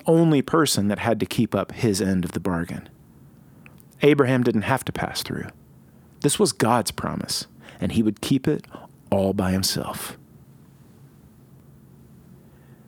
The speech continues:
In Luke chapter twenty-two, Jesus took bread, broke it into pieces, and gave it to his disciples, saying,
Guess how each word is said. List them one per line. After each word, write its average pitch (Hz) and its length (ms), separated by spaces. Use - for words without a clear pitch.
In 143 160
Luke 147 180
chapter 139 280
twenty-two, 107 720
Jesus 135 380
took 135 200
bread, 110 540
broke 131 220
it 156 80
into 143 160
pieces, 117 460
and 110 200
gave 131 220
it 151 100
to 127 120
his 123 100
disciples, 113 540
saying, 101 320